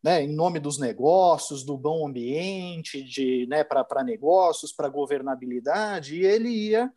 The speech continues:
ficar no quadradinho dele, só falando as suas besteiras para a sua turma. Só que ele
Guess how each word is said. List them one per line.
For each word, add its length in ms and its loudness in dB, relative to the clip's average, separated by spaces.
ficar 340 0
no 120 2
quadradinho 640 2
dele, 480 0
só 180 -8
falando 680 -4
as 120 -12
suas 200 -6
besteiras 500 0
para 200 -2
a 40 -4
sua 280 0
turma. 440 -4
Só 200 2
que 160 -2
ele 420 4